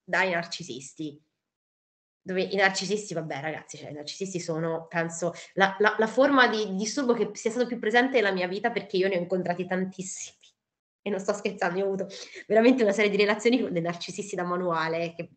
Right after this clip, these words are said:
po-, potevano essere messi come esempi lampanti nei, nei manuali di, di studio. E poi ci sono i comportamenti ansiosi e più paurosi del cluster C, dove ci sono il disturbo ossessivo compulsivo,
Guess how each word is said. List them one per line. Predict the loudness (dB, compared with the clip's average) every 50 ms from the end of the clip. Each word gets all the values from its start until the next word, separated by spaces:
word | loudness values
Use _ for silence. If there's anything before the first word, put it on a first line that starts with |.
| _ _ _ _ _
po-, | -14 -14 -14 -14
potevano | _ -8 -2 0 2 2 2 2 2 2
essere | 0 0 0 0 2
messi | 2 0 -2 -2 -4 -6
come | -6 -2 0
esempi | 0 0 2 2 2 2 2 0 -2 -2
lampanti | 0 0 0 -2 -2 0 0 0 0 0 -4 -4 -6 -10 -10 -12 -18 -20 -12 -4
nei, | -2 0 2 2 2 0
nei | 0 0
manuali | 0 0 0 0 0 0 0 0 -2 -2 -4 -4 -8 -18 -20 -20 _
di, | _ -8 -4 -2 -2 -2
di | -2 -4 -4
studio. | -6 -6 -8 -8 -8 -4 -2 -2 -2 -2 -6 _ _ -20 _ _ _ _ _ _ _ _ _ _ _ _
E | 2 4 4 4 2
poi | 2 2 2
ci | 2 0 -2
sono | -2 -2 -2 0 0 0 -2 0
i | -2 0
comportamenti | 0 0 0 0 -2 -2 0 2 2 2 2 2 2 2 2
ansiosi | 2 0 0 0 2 4 4 4 4 2
e | -2 -2
più | -4 -8 -6
paurosi | -2 2 2 4 4 4 2 0 0 -2 -4 -2 -2 -2
del | -2 -4 -6
cluster | -2 -4 -4 -2 0 -2 -2 -2 -2
C, | -6 -4 -2 -2
dove | 0 0 -2 -2
ci | -6 -6 -4
sono | -4 -2 -2 -2 -2 -4 -6 -10 -12 -8
il | -2
disturbo | 0 0 2 2 0 0
ossessivo | -2 -2 -2 -4 -2 0 2
compulsivo, | 2 0 0 2 2 0 2 0 0 2 4 4 4 2 2 -2 -6 -16 _ _